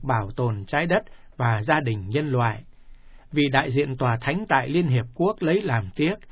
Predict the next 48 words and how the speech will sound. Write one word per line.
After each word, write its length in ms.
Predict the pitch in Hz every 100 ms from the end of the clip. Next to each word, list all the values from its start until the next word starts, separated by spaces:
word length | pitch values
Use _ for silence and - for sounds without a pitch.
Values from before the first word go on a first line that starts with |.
| - - -
vì 160 | 139
sự 200 | 131 151 127
chậm 260 | 147 139
chạp 220 | 123 135 117
của 180 | - 104 -
các 220 | 175 180
nước 240 | 180 220
trong 180 | 196 175
việc 180 | 131 117 -
thực 140 | 127 127
thi 120 | - 160 135
hiệp 140 | 113 - -
ước 180 | 170 202 - - -
không 240 | - 185
làm 240 | 156 120 110
lan 260 | 160 160
tràn 320 | 151 123 104 90
võ 160 | 117 -
khí 220 | 160 185
hạt 160 | 123 113
nhân. 340 | 131 143 135 127 - - - - - -
Và 140 | - 135
Ngài 260 | 135 131 131
cầu 200 | 135 131
mong 260 | 170 180 175
có 120 | 214
sự 200 | - 147
cộng 240 | - 139 131
tác 260 | 175 214
nhiều 280 | 143 123 107
hơn 320 | 98 151 151
giữa 160 | 139 170 -
các 180 | 180
nước 260 | 170 185 202
có 100 | 196
võ 240 | 160 -
khí 240 | 180 175 202
hạt 160 | 120 104
nhân 360 | 131 139 131 127 - - -
và 180 | 135 131
những 240 | 151 180
nước 200 | 185 220
không 340 | - 175 165
có 160 | 156 170
thứ 240 | 170 170
võ 200 | 165 -
khí 240 | 170 160 196
này, 360 | 139 113 95